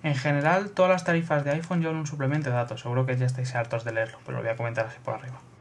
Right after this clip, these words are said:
Eh, llevan un suplemento de datos de quince euros, el suplemento barato, que te da derecho a tener doscientos megas de internet al mes,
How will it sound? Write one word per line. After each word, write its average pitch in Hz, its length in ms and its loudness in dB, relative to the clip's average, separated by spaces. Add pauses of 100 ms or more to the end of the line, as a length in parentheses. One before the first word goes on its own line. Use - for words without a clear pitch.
(420)
Eh, 147 580 6
llevan 165 300 6
un 175 120 2
suplemento 170 460 2
de 160 80 2
datos 170 400 4
de 131 140 0
quince 165 440 2
euros, 160 320 2
el 135 80 -4
suplemento 135 460 0
barato, 151 340 2
que 139 80 -4
te 131 100 0
da 135 120 4
derecho 147 600 0 (140)
a 147 220 -2
tener 165 500 0 (640)
doscientos 151 560 0
megas 147 320 2
de 131 60 2
internet 135 520 -2
al 117 180 -4
mes, - 520 -4